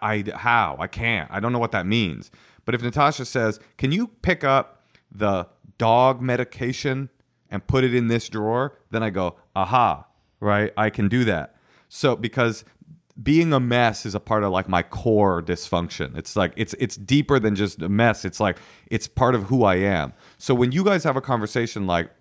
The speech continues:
"I will try to be more affectionate," "I will try to be more patient," those are nice thoughts, but they are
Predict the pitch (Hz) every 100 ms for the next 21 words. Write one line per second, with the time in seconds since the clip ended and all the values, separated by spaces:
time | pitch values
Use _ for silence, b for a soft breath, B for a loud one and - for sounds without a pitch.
0 | _ b _ 107 117 135 135 127 123 -
1 | 113 113 113 107 104 101 - 101 - 85
2 | 76 _ - 113 131 127 123 127 113 107
3 | 101 104 98 - 104 - 85 - b b
4 | - 185 208 131 104 104 - - 120 101
5 | - - - b b - 113 139 147 135